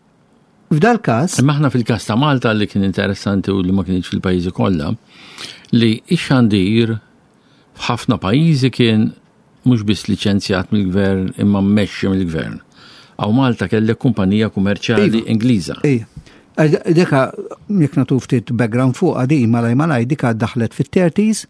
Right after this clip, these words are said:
Speaker 2: Mhm.
Speaker 1: kienet iddaħlet f'Malta biex il-gvern Ingliż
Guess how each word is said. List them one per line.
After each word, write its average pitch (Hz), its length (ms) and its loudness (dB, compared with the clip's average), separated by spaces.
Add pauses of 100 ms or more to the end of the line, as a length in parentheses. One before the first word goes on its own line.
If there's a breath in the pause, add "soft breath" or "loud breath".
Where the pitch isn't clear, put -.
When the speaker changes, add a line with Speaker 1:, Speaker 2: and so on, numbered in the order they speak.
(120)
Speaker 2:
Mhm. 104 260 -16
Speaker 1:
kienet 151 220 0
iddaħlet 135 480 -2
f'Malta 127 480 0
biex 113 440 -4
il-gvern 135 380 0
Ingliż 117 460 0